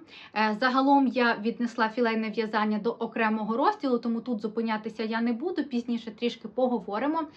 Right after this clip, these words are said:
Е, також, е, е, далі, е, так, буду підглядати, тому що я собі тут записала. Е, шапочки будуть актуальні, е, в них можна, е, де-, декор додавати,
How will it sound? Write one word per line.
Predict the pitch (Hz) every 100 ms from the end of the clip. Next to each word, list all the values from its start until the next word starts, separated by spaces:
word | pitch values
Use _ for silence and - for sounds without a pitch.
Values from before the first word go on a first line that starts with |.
| - - - -
Е, | 226 226 226
також, | 226 254 247 285 285 - -
е, | 254 240 233 233 - - - - - - - - - -
е, | 214 208
далі, | 233 233 226 214 - - - -
е, | 233 214 214 214 214 - -
так, | -
буду | 208 214
підглядати, | 208 202 214 285 311
тому | 226 214
що | 208 220
я | 208
собі | 208 208 208
тут | 202
записала. | 202 202 214 208 254 311 311 262 - - -
Е, | 196 190
шапочки | - 196 233 240 -
будуть | 277 294 294
актуальні, | 277 277 285 277 277 277 269 269 - -
е, | 214 214 214 -
в | 233
них | 247 311 -
можна, | 240 247 254 240 220 214 196
е, | 208 214 208
де-, | 185 214 247
декор | 214 285 - 208 208
додавати, | 233 233 254 262 262 269 269 262 262